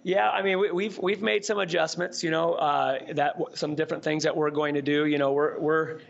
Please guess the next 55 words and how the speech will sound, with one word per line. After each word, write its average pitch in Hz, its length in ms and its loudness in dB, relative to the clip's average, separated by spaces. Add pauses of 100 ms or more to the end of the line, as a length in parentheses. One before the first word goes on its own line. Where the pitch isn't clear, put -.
we, 151 140 2
we 165 200 4
are 156 240 4
a, 143 300 2
you 156 100 0
know, 147 160 2
boom, 160 320 -2
boom, 151 240 0
boom 156 240 0
offensive 147 520 -2
team. 156 340 0
And, 135 200 0
um, 127 400 0 (300)
you 131 80 -2
know, 127 80 4
obviously 143 400 0
when 143 80 0
the 135 80 -2
shots 151 320 0
are 147 60 -2
going 139 240 0
down, 143 260 2
that's, 135 300 -2
that's 139 260 0
easy. 139 320 0
But 135 160 0
if 131 100 -2
we 139 100 -2
get 143 100 0
in 139 80 0
a 131 60 0
drought, 135 540 2
uh, 131 220 2
you 135 80 2
know, 135 100 2
we 147 160 2
have 170 140 2
a, 147 100 0
we 147 240 -2
have 165 160 0
some 151 160 -2
plans 143 540 0
to, 139 240 0 (320)
to - 80 -4
kinda 143 280 -2
do 147 180 2
that. 143 340 0
And, 135 320 -4
uh, 143 140 2
defensively 160 720 0
is 139 160 0
where 139 160 2
it's 135 160 -4
gonna 135 220 -2
be. 135 320 -2